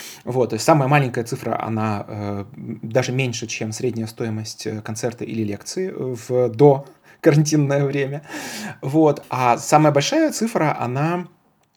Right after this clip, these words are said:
тоже, в общем-то, не так уж и велика. То есть она меньше, чем, например, стоимость абонемента на мой курс, э, из четырёх лекций, ко-, вот, э, ко-, который был в сентябре или который планировался вот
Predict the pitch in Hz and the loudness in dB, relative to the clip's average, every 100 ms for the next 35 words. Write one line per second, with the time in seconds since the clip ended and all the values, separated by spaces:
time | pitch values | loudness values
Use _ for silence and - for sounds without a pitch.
0 | - - 202 185 165 147 139 127 151 147 | -2 4 6 6 2 -2 -4 -2 -2 -4
1 | - 131 123 123 120 101 - 117 123 123 | -6 -4 -4 -2 -2 -4 -8 -6 -4 0
2 | 151 165 117 120 113 110 120 127 127 139 | 0 -2 -6 -6 -6 -6 -6 -6 -4 -6
3 | 123 120 - - - - 117 127 120 151 | -4 -6 -10 -18 -10 -6 -2 -2 0 0
4 | 143 113 113 117 113 127 127 127 - - | 0 -2 -2 -4 -4 -4 -6 -8 -8 -10
5 | - 58 - - 104 110 110 117 123 123 | -10 -10 -10 -12 -10 -6 -6 -2 -4 -4
6 | 107 110 - 110 - - - - - - | -12 -14 -12 -14 -14 -16 -14 -16 -18 -14
7 | - 110 107 113 - - - 127 123 104 | -10 -8 -8 -8 -10 -16 -8 -2 -2 -4
8 | 113 110 113 113 110 110 107 - - | -8 -10 -10 -8 -8 -6 -8 -14 -18